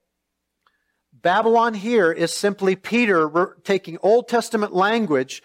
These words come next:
and applying it to New Testament believers. That they're not literally in Babylon, they're in Rome. Rome is the place of the church's exile during the day of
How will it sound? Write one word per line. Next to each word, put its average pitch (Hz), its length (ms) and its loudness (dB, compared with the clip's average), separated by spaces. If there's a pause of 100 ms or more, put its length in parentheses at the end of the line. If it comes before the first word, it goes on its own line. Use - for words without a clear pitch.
(200)
and 175 120 -2
applying 202 440 0
it - 140 -6 (160)
to 185 120 0
New 202 160 0
Testament 214 460 -2
believers. 185 600 2 (360)
That 160 180 -2 (560)
they're 175 140 -2
not 208 280 0
literally 226 440 2
in 208 80 0
Babylon, 180 640 2
they're 196 180 2
in 185 220 -6
Rome. 160 520 -2 (100)
Rome 202 400 0
is 180 180 -8
the 156 80 -4
place 147 380 0
of 135 100 -4
the 135 80 -20
church's 143 400 -8
exile 127 580 0 (180)
during 139 300 -4
the 127 80 -12
day 123 360 0
of 127 300 -4